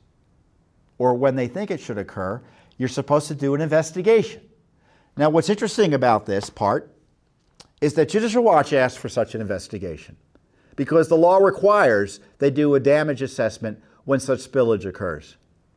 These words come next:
or when they think spillage occurs. Obviously, the Obama administration was protecting Hillary Clinton, so they didn't want to do a damage assessment.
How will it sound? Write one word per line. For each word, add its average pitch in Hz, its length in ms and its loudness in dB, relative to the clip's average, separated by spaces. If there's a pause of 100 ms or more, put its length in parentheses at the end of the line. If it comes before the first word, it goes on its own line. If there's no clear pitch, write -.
(260)
or 127 100 4
when 127 200 2
they 120 120 -2
think 123 220 -4
spillage 101 420 -6
occurs. 85 440 -14 (500)
Obviously, 185 520 2
the 160 100 4
Obama 156 320 4
administration 139 680 0
was 135 140 -2
protecting 185 680 -4
Hillary 147 360 -2
Clinton, 139 440 -8 (220)
so 175 180 2
they 175 160 6
didn't 175 300 4
want 147 140 4
to 139 60 -2
do 127 180 2
a 117 40 -2
damage 107 380 -2
assessment. - 560 -14